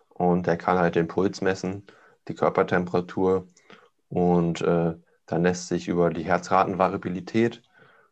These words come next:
und den Puls und die Körpertemperatur halt feststellen, in welcher Schlafphase man ist.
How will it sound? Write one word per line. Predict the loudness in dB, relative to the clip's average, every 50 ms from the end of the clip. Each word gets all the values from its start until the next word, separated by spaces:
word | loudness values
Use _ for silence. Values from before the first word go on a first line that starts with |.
| _ _ _
und | -6 -4 -4
den | -4 -2 2
Puls | 4 6 6 6 4 2
und | 2 2 2
die | 0 0
Körpertemperatur | 2 2 2 2 0 0 -2 -4 -4 -2 -4 -2 2 4 6 6 6 4 0 -6 _ _ _ _ _ _ _ _ _ _ _
halt | -16 -14 0
feststellen, | 2 2 2 2 0 2 4 6 6 8 6 4
in | 4 2
welcher | 2 2 0 -2 0
Schlafphase | 4 4 4 4 4 4 2 2 2 2 -2 -6
man | -8 -8 -8
ist. | -10 -14 -16 _